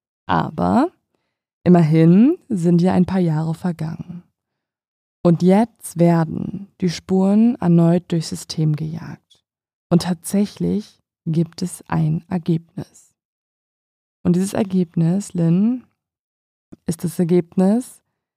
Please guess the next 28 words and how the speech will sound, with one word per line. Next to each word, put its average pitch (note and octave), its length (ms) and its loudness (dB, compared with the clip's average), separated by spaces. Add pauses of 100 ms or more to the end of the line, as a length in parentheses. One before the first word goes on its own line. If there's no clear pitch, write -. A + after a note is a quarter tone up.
(160)
das E3+ 200 -6
zeigt, - 800 -4 (440)
dass F#3 280 0
Professor F#3+ 460 -2
Karl F3+ 340 -2
es - 220 -8
nicht A3 480 2
war. G3 340 -8 (720)
Professor F#3+ 360 -2
Karls F3+ 460 -4
D F3 140 2
N E3+ 100 4
A, F3+ 400 0
also D#3+ 400 -4 (220)
Sperma, F3+ 560 2
Blut F3 420 -2
und E3 320 0
D-N-A-Spuren, E3+ 920 0
wurden F3+ 440 0 (180)
nicht F#3+ 440 2
am E3 120 0
Tatort D#3+ 480 -8
gefunden. E3 680 0 (460)
Ebenfalls G#3 720 2
auch E3+ 200 -4
nicht F3 300 -2
die F3 160 -2
von E3+ 380 -2